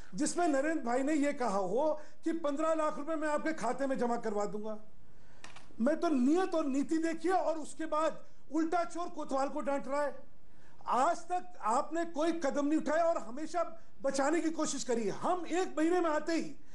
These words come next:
list जो है एसआईटी को दे देते हैं, हम हर संभव प्रयत्न उठा रहे हैं कि लोगों की जानकारी आ जाए और ये पैसा वापस आ जाए, और उसके बाद हमें ही कटघरे में खड़ा जा रहा।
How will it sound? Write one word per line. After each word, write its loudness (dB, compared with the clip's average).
list 2
जो 2
है 4
एसआईटी -2
को 2
दे 2
देते 0
हैं, 0
हम 0
हर 0
संभव -2
प्रयत्न -2
उठा 2
रहे 4
हैं 0
कि 2
लोगों 2
की 0
जानकारी 0
आ 2
जाए 2
और 2
ये -2
पैसा 0
वापस 0
आ -2
जाए, -2
और 4
उसके -2
बाद 2
हमें -4
ही -2
कटघरे 0
में 2
खड़ा 2
जा 0
रहा। 2